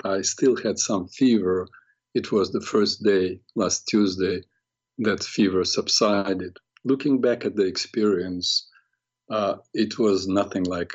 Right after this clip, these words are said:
the first time two years ago when I had covid and high fever for eleven days. Possibly,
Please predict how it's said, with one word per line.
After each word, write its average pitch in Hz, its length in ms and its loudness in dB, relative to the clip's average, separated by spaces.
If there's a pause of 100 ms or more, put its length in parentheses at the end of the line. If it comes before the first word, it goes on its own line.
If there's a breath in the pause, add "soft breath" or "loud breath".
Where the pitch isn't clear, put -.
(140)
the - 80 -6
first - 400 0
time 90 200 -2
two - 140 -2
years 90 380 2
ago 90 300 -2
when 90 140 -4
I 85 60 -2
had - 200 -8
covid 92 600 -2
and 87 260 0
high 92 280 0
fever - 420 -4 (100)
for - 200 0
eleven 92 360 0
days. 101 440 2 (720 loud breath)
Possibly, 143 680 2